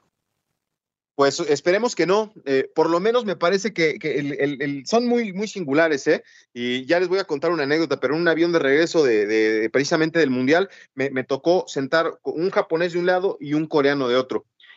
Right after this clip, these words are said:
Y me decía, le digo, al momento de elegir la comida, le digo, "¿Por qué te habla en inglés la, la señorita?". Y me dice, "Ah, porque yo no, yo no hablo japonés y la línea es japonesa".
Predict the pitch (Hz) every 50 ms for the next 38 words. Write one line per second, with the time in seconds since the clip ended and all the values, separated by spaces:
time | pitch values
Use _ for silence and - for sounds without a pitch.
0 | _ - 123 131 135 135 135 - 160 160 160 156 147 131 - 135 135 143 147 151
1 | 143 139 135 113 104 95 - 107 113 117 117 123 123 127 139 151 151 165 151 135
2 | 123 120 - 165 151 160 156 - 135 127 147 165 165 160 175 240 269 - _ _
3 | _ _ _ _ _ - 127 127 139 139 - 151 151 208 196 - - 202 196 170
4 | 165 160 160 160 180 185 180 165 147 131 127 123 113 120 113 - 127 127 135 147
5 | 160 139 151 139 131 120 135 127 127 131 131 - 165 175 196 190 - 143 131 -
6 | 123 120 117 117 135 139 139 135 131 131 131 113 123 127 131 131 131 131 127 131
7 | 120 113 110 107 107 104 104 101 - - - - 123 165 247 - - - - -
8 | - - 117 110 104 101 104 113 127 131 139 135 - - - - 127 143 160 160
9 | 151 160 139 -